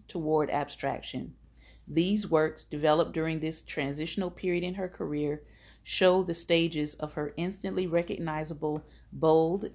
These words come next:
gestural, abstract style. So these are her pieces.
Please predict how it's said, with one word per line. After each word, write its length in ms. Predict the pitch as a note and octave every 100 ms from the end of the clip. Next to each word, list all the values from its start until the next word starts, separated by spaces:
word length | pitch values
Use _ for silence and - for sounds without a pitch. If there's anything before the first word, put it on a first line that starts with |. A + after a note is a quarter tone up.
| -
gestural, 720 | C#3+ D#3 D#3+ - F3 F3 G3+ -
abstract 680 | D3 C#3+ - C#3+ D3 - -
style. 580 | - A#2 - B1 C#3 - _ - - - - - _ - - _ - - - - - - - - -
So 160 | C#3
these 340 | C3+ E3 F3 E3
are 400 | D3 D#3 D3+ D#3
her 220 | - D3+
pieces. 800 | - B3+ C4 B3 A#3+ A#3+ - -